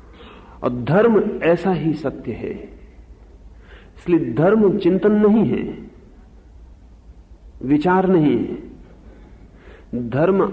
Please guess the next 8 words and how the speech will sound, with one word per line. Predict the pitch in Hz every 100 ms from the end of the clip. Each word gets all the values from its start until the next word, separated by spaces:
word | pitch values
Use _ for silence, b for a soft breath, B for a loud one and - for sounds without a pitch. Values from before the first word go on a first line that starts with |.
| - -
आमूल | 147 170 175 175 - 131
रूपांतरण | 127 131 127 143 143 117 107
है, | 95 110 107 120
म्यूटेशन | 123 131 113 131 127 - 95
है। | 98 - - - - - - - - - - - - - - - - - - - - - - - b b b b b b -
तब | 220 220 208 - - - - - - - - - - - - - - - - - -
धर्म | 113 147 190 202
का, | 185 160